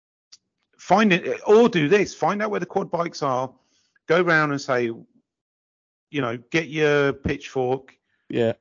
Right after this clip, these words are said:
Speaker 1: burn a bit of rag, we're going there." And then you
Speaker 2: Yeah.
Speaker 1: knock on the door and say, "Are these your quad bikes?" "Yeah, they were involved in a crime. You threw rocks at this car.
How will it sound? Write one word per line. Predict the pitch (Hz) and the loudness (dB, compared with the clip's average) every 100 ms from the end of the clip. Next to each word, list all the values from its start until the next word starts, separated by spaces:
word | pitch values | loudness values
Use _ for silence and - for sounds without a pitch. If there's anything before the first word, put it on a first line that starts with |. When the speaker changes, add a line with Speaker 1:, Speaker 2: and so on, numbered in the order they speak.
| - | -6
Speaker 1:
burn | 147 147 | -4 -2
a | 143 | 0
bit | 147 135 | 0 0
of | 131 | 0
rag, | 131 123 123 - _ _ | 0 0 -4 -14 _ _
we're | - 165 | -4 0
going | 170 180 143 98 | 2 2 0 -4
there." | 80 76 - _ _ - | -12 -14 -18 _ _ -4
And | 208 | -2
then | 208 | 2
you | 220 | 2
Speaker 2:
Yeah. | |
Speaker 1:
knock | 202 190 | 0 -2
on | |
the | 185 | -4
door | 208 185 | -2 -2
and | 143 | -2
say, | 143 | -4
"Are | 143 | -4
these | 170 147 | -6 -4
your | 165 151 | -4 -4
quad | - 170 | -4 -4
bikes?" | 113 90 - | -4 -8 -4
"Yeah, | 156 131 - _ _ | -4 -4 -6 _ _
they | 175 180 | -2 0
were | 180 | 0
involved | 170 165 160 151 156 | 0 0 -2 -2 -4
in | 151 | -8
a | |
crime. | - 185 156 78 73 _ | -4 -4 -4 -6 -14 _
You | 147 160 | -10 -8
threw | - 151 | -6 -4
rocks | 147 160 - | -4 -6 -8
at | 120 | -14
this | 131 123 | -14 -14
car. | - 160 101 | -10 -10 -10